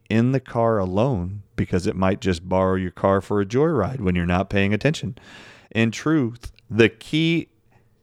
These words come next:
is correlated with the control of the car. It's not controlling the car. It's correlated with the control of the car. The person who turns the key actually controls the car.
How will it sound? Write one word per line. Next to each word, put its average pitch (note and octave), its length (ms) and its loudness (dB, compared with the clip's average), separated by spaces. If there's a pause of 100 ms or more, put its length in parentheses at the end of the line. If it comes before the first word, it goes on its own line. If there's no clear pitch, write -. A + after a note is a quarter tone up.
is G#2+ 260 0 (140)
correlated G2+ 1000 -2 (460)
with A2+ 220 2
the F#2+ 100 -2
control F#2+ 440 0
of F2 120 -2
the - 80 -10
car. G2 500 0
It's - 160 -2
not G3 160 2
controlling A#2 460 0
the F#2+ 60 -6
car. - 320 -2
It's - 180 -2
correlated B2 920 -2
with G#2 140 0
the G2 80 0
control G2+ 280 0
of F2+ 40 2
the F2+ 80 -2
car. G2 300 -4 (680)
The D3+ 120 -4
person F3 580 0
who A#2+ 160 2
turns A#2+ 460 0
the G2+ 100 0
key A#2 340 0
actually G2 460 2
controls G2+ 540 -2
the F#2+ 100 -4
car. F2 400 2